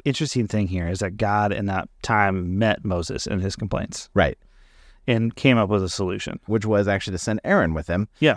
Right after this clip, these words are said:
Speaker 2: Uh, to actually go and be his spokesperson, because
Speaker 1: Yeah.
Speaker 2: Moses, it really got down to the br-, brunt of it, which is that <laughs> Moses didn't wanna go.
Speaker 1: Yeah, yeah.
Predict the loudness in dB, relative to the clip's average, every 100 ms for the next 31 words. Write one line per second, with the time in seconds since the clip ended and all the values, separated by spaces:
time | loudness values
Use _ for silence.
0 | 2 2 2 2 0 0 2 2 2 0
1 | -2 -4 -4 -2 -2 0 -2 -2 -2 0
2 | 0 0 -2 -8 _ _ -2 4 6 6
3 | 6 2 2 2 0 -2 -4 _ -4 2
4 | 2 2 0 0 0 0 0 0 0 2
5 | 2 0 0 2 2 2 2 0 -2 -12
6 | 0 2 0 -4 -4 -4